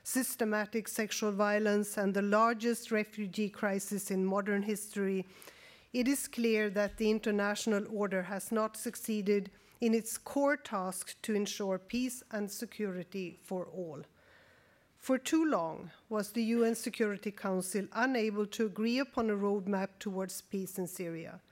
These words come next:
Despite early warnings, the international system has still not adequately responded to developments in Burundi. Yet, at the same time,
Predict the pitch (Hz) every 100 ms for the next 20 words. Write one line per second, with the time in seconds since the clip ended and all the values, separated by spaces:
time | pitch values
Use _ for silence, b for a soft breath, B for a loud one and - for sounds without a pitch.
0 | b b b b b 226 - 254 277 -
1 | 220 240 247 269 220 196 180 175 214 -
2 | - 208 202 208 208 233 - 254 254 -
3 | 233 - - 208 208 202 B B - 208
4 | 202 - 226 220 - 269 294 262 220 214
5 | 226 226 226 247 233 226 226 214 214 -
6 | 196 202 190 190 185 B B B 226 214
7 | 202 196 190 202 190 - 208 202 247 277
8 | 262 190 160 - b b b b b 240
9 | 262 - 254 247 247 - 240 240 - 214
10 | 190 185